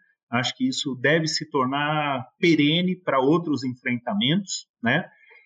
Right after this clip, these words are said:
Ah, e acho que eu tenho que finalizar até como parte integrante desse sistema, que é o sus, né? Então, acho que da mesma forma que a gente tem que fortalecer e louvar tudo que a universidade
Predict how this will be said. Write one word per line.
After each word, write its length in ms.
Ah, 480
e 220
acho 360
que 100
eu 100
tenho 160
que 120
finalizar 640
até 220
como 280
parte 380
integrante 640
desse 320
sistema, 580
que 80
é 40
o 60
sus, 420
né? 280
Então, 220
acho 220
que 60
da 100
mesma 300
forma 280
que 100
a 40
gente 260
tem 160
que 120
fortalecer 760
e 140
louvar 640
tudo 180
que 100
a 60
universidade 760